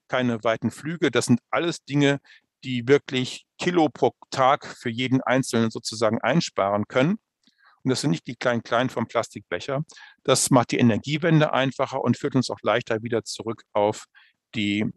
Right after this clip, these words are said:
auf einen stabilen Erdzustand. Die vegane Ernährungswende, weil dann Landfläche frei wird, weil dann Nachhaltigkeit sichergestellt werden kann und der Hin-,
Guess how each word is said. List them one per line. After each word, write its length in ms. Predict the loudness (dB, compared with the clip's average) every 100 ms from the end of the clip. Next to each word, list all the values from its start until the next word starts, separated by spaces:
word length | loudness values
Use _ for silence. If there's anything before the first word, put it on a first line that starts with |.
| -8
auf 140 | -4
einen 80 | -2
stabilen 420 | -2 -2 -2 -2
Erdzustand. 960 | 0 -2 -4 -16 -8 -8 -2 2 2 2 -4 _ _ _ -10
Die 100 | -6
vegane 400 | 0 2 4 2
Ernährungswende, 1200 | 0 0 0 -2 -6 _ -6 -2 2 2 2 2
weil 180 | 2 2
dann 260 | 0 0 -2
Landfläche 500 | -4 -4 -6 -10 -10
frei 260 | -8 -2 0
wird, 280 | 0 -2 -4 _
weil 140 | -4 0
dann 260 | 2 4
Nachhaltigkeit 720 | 4 2 0 -6 -6 -10 -8 -8
sichergestellt 680 | -4 -2 0 0 0 -2 0
werden 240 | 2 2
kann 260 | 0 0 0
und 200 | 0 -2
der 100 | -2
Hin-, 220 | 0